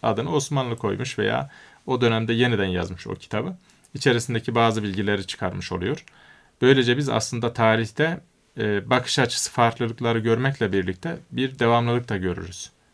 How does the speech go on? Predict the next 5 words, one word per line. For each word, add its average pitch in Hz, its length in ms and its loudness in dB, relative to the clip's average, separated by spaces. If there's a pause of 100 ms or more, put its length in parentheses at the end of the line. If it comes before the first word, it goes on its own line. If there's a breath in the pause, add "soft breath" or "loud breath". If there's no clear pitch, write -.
Büyük 110 220 -2
oranda 101 420 0
olayların, 104 560 -2 (280)
e, 92 380 -2 (320)
anlatımının 107 600 -4